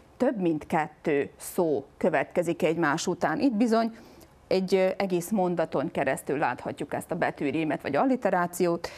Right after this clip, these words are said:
és megint felcseréli, ahogyan az elején. Megint egy felcserélést látunk, emlékszünk a hálót von az est a b-, nagy barna póknál, ott is felcserélte a pókot és az estét, itt is felcseréli.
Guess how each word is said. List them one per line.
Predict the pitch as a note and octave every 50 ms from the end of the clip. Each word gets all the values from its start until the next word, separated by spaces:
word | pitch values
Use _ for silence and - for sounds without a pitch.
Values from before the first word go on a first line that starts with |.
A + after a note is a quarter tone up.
| - - -
és | C4 C4 C4 B3+ B3+ - -
megint | D4+ F#4+ G#4 D4 A#3+ A3 G3 F3+ E3+
felcseréli, | - - F#3 D#3 D3+ D3 F3 - - F3 D#3 E3 D#3 D#3+ E3+ D#3+
ahogyan | E3 G3+ F#3+ G3+ G3 G3+
az | G3 G3+
elején. | G#3 - - B3+ F#3+ E3+ D3 C3 B2 G2+ E2+ - - - - -
Megint | - C#4 D4 C4+ B3 A3+ -
egy | F#3 F#3
felcserélést | - - F3+ F3 F3 - - - E3+ E3+ D#3+ E3 -
látunk, | - F3 D#3+ D#3+ - E3+ E3+ E3
emlékszünk | E3+ E3+ E3+ E3 E3+ - F3+ E3+ E3+
a | E3+
hálót | - - G3 G3 F#3+ F3+ F#3 F3+ -
von | - E3+
az | E3+ E3+ E3+ -
est | - E3 E3 - - - - -
a | -
b-, | F3 - - -
nagy | F#3 F3 F3 F3+
barna | F3+ F3+ E3 E3 E3+ -
póknál, | G#3+ - - G3 G3+ G3+ G3+ - A3+ G#3+ A3+ A#3+ C4+ C4 - - - -
ott | - G3+ -
is | A#3+ A3 A3+
felcserélte | - G#3+ G3 G3 - - F#3 F#3 F#3 F3+ G3+ E3+
a | D#3
pókot | - - G#3+ F#3+ F3 - - E3 -
és | F3 -
az | F#3+ E3+
estét, | F3 F3+ G3 G3+ - - C4 C4 C4 -
itt | C#4+ F4 F#4 -
is | E4+ C4 -
felcseréli. | - - F#3+ F3+ F3 F3 - F#3+ F3 F3 E3 E3+ E3+ E3+ E3